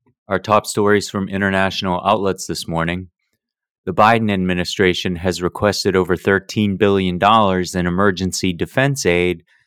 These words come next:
and an additional eight billion dollars for humanitarian support to Ukraine amidst the ongoing Russian invasion and Ukraine's counteroffensive. The aid package also includes twelve billion dollars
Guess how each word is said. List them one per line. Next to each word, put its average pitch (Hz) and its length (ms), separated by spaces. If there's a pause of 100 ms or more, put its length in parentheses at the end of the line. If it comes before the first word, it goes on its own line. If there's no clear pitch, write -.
(180)
and 107 140
an 98 140
additional 104 760
eight 131 300
billion 95 320
dollars 87 480
for 90 180
humanitarian 90 920
support - 520
to - 140
Ukraine 90 680 (480)
amidst 110 440
the 98 120
ongoing 98 520
Russian 95 360
invasion 92 680
and 95 240
Ukraine's 95 540
counteroffensive. 82 1000 (760)
The 113 120
aid 117 200
package 98 600
also 101 360
includes 95 480
twelve 107 360
billion 95 360
dollars 90 460